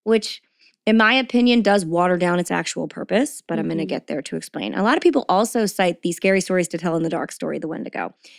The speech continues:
Speaker 1: which is too recent to be where it actually came from, but I appreciate it, and that may be the first place that a lot of people saw it,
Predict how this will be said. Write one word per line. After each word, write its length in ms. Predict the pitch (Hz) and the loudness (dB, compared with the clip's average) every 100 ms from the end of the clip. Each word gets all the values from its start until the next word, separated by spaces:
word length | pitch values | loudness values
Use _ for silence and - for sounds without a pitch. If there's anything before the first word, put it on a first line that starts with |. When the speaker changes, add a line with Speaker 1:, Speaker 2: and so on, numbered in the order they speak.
| _ - | _ -6
Speaker 1:
which 200 | 170 - | -4 -4
is 200 | 160 - | -10 -6
too 260 | - 339 349 | 4 6 6
recent 400 | 254 214 185 170 | 4 2 0 -2
to 60 | - | -4
be 140 | 180 | -2
where 180 | 165 170 | 0 0
it 60 | 170 | 0
actually 400 | 156 - 151 151 | -2 -2 -4 0
came 240 | 254 254 | 4 4
from, 340 | 226 226 220 | 4 4 4
but 260 | 190 190 180 | 2 2 0
I 100 | - 190 | -2 -4
appreciate 600 | 190 - 190 190 190 180 | -2 -2 0 2 2 4
it, 200 | 180 - | 2 -2
and 260 | 170 165 170 | -4 -4 -2
that 120 | 175 | -2
may 220 | 185 185 | 0 0
be 340 | 175 185 180 180 | 0 -2 0 -2
the 60 | |
first 360 | 175 180 170 - | -2 -4 -4 -6
place 480 | - 170 175 - - _ _ _ - | -2 -2 -2 -8 -20 _ _ _ -2
that 140 | 175 | 0
a 60 | 175 | 2
lot 280 | 170 160 | 0 0
of 160 | 170 165 _ _ | -2 -4 _ _
people 720 | - 175 160 156 175 151 160 - _ _ _ _ | -8 -8 -4 -4 -4 -4 -8 -12 _ _ _ _
saw 180 | - 143 | -6 -4
it, 180 | 107 | -4